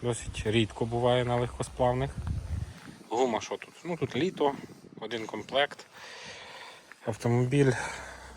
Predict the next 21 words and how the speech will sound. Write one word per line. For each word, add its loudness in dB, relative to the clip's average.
має 6
такий 2
салончик, 2
білі, 4
білу 6
приладову 6
панель, 6
лауреатик, 4
електродзеркала, 4
магнітолочка 0
є, 0
але 0
тут -6
теж 0
немає 2
кондиціонера, -2
як -2
і 0
було 2
в 0
попередньому 2